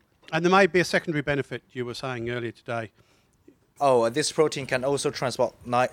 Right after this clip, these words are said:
Speaker 2: chloride as well, i-, which is a s-, form of salt. And by changing that structure of the protein, we can reduce the salt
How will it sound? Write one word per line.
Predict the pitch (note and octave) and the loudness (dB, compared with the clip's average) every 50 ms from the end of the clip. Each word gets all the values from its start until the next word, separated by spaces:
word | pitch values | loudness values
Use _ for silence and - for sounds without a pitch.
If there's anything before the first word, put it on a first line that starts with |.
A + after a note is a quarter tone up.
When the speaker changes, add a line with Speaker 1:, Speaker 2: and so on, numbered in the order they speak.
| C3 - | -6 -14
Speaker 2:
chloride | - - D#3+ D#3 C#3+ C3 A#2+ A2+ G#2+ | -2 4 6 8 8 8 8 6 4
as | G#2+ G2+ - - | 0 -2 -2 -2
well, | G2+ G#2+ G#2+ A2 A2+ | 2 2 4 4 4
i-, | A2+ A#2 A#2 | 2 0 -2
which | A#2 B2 A#2+ A2+ - - | -2 -2 -4 -4 -4 -2
is | B2 A#2+ A2+ A2+ A2+ G#2+ - - - | -2 0 0 -2 -2 -4 -8 -8 -6
a | A#2 A2 | -4 -4
s-, | A2 - - - | -4 -4 -8 -10
form | - - - D3 D3 C3+ C3 B2 | -12 -12 -4 -2 -2 -2 0 0
of | A#2+ A#2 - | 0 0 0
salt. | - - - - - D#3+ F3 - - _ - - - - - - - - - - | -2 -6 -6 -2 0 0 0 0 -2 _ -8 -8 -8 -8 -18 -20 -20 -20 -14 -4
And | A2+ A2+ A#2 A#2+ A2+ | -2 -2 -2 -2 -2
by | - A#2+ A2+ G#2+ | -2 -2 -2 -2
changing | - - - C3+ C#3+ D3 C3+ B2+ B2 B2 A#2 | -4 -6 -6 -6 -6 -6 -8 -8 -8 -4 -2
that | B2 - - | -2 -2 -2
structure | - - C3 A#2+ B2 - - C3 | -4 -2 0 0 0 0 -2 -4
of | A#2 G#2+ - | -4 -4 -4
the | A2+ | -10
protein, | G2+ _ - C#3+ C3+ C3 C3 - B2+ A#2 A2 | -14 _ -6 -4 -4 -4 -4 -8 -10 -10 -8
we | A2 A2+ A2+ | -8 -10 -10
can | - A#2+ G#2+ G2+ | -8 -8 -8 -8
reduce | G2+ G#2+ A2 A2+ - A2+ C3 C#3 C#3 C3 - - _ - - - - - - - | -8 -10 -10 -8 -8 -8 -8 -8 -8 -10 -12 -16 _ -20 -20 -20 -20 -20 -12 -6
the | A#2 A2 | -6 -4
salt | - - - - F3 D#3+ - - - | -2 -2 0 2 2 2 2 2 -6